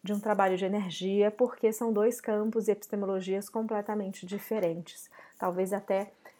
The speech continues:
hum, impossivelmente coincidentes. Então, toda essa advertência, todo esse cuidado é pra que a gente possa olhar pras constelações sistêmicas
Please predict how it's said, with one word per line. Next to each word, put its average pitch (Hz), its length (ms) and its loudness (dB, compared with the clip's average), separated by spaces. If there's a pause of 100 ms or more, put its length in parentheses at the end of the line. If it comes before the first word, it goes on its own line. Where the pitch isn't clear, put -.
(260)
hum, 202 480 0 (160)
impossivelmente 208 1160 0
coincidentes. - 880 -8 (1080)
Então, 247 180 2
toda 294 220 4
essa 277 180 2
advertência, 226 680 0
todo 220 180 2
esse 226 160 2
cuidado 208 680 4 (540)
é 214 160 6
pra 226 200 4
que 233 120 0
a 240 60 4
gente 247 260 0
possa 233 680 2
olhar 262 560 4
pras 226 420 -2
constelações 226 840 0
sistêmicas 226 960 -4